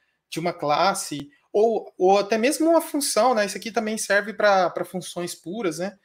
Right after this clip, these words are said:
O, então você vai poder ter essa,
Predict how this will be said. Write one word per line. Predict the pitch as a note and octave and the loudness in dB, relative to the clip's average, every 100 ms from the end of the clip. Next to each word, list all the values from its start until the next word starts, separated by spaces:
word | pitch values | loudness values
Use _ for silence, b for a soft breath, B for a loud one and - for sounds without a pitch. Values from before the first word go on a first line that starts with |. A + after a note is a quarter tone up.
| _ _ _ _ _ _ _ | _ _ _ _ _ _ _
O, | F3+ D#3+ D#3+ D#3+ D#3+ E3 | -4 -2 -2 -2 -4 -4
então | E3 | -6
você | E3+ F3 | -6 -4
vai | F3+ | -4
poder | F#3 F3 F3 | -4 -4 -4
ter | E3+ D3+ D#3+ - | -4 -6 -6 -6
essa, | D#3 D#3 - D#3+ D#3+ D#3+ | -8 -10 -6 -4 -4 -6